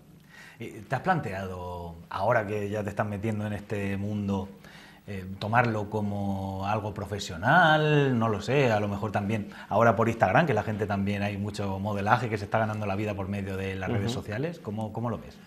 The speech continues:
Speaker 2: Sí, hombre, yo sí, ya, ya te digo, si a mí me saliera alguna oportunidad después de esto, o si pasara algo en la gala, que, que, que no lo sé, eh, ya te digo,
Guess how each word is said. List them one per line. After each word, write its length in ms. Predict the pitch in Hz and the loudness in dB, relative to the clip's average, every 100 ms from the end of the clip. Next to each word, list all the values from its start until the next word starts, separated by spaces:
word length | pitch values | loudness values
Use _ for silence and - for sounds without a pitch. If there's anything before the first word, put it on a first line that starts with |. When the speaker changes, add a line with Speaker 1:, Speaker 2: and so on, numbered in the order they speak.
| - | -20
Speaker 2:
Sí, 260 | - 143 143 | 0 2 4
hombre, 200 | 131 151 | 4 4
yo 120 | 120 | 4
sí, 300 | 117 139 131 | 2 2 4
ya, 240 | 104 107 95 | 4 2 0
ya 180 | 98 101 | -2 0
te 120 | 117 | 0
digo, 220 | 117 143 | 2 0
si 200 | 110 98 | 0 -2
a 60 | 92 | 0
mí 100 | 101 | 0
me 80 | |
saliera 880 | 110 113 113 113 113 117 113 113 110 | 0 0 0 2 2 2 2 2 2
alguna 240 | 110 113 117 | 2 2 2
oportunidad 580 | 113 101 110 104 113 151 | 0 -2 0 4 6 6
después 320 | 104 - 104 | 4 2 2
de 80 | 110 | 0
esto, 360 | - 185 - - - - - - - - | 0 -2 -4 -10 -20 -20 -20 -20 -20 -2
o 120 | 113 | 0
si 140 | - | 2
pasara 420 | 98 85 107 107 104 | 2 4 6 8 6
algo 160 | 98 | 6
en 80 | 98 | 2
la 100 | 92 | 2
gala, 320 | 98 117 160 | 4 6 6
que, 100 | 151 | 4
que, 800 | 98 90 87 78 78 64 52 - - - - - | 0 0 -4 -6 -10 -10 -12 -16 -20 -20 -20 -12
que 120 | - | -6
no 80 | 90 | -2
lo 100 | 95 | -2
sé, 220 | 87 104 180 | -2 -4 -2
eh, 480 | 101 82 64 58 - 78 | -4 -4 -4 -8 -14 -12
ya 80 | 90 | -8
te 120 | 95 | -4
digo, 360 | 95 135 - | -2 -4 -6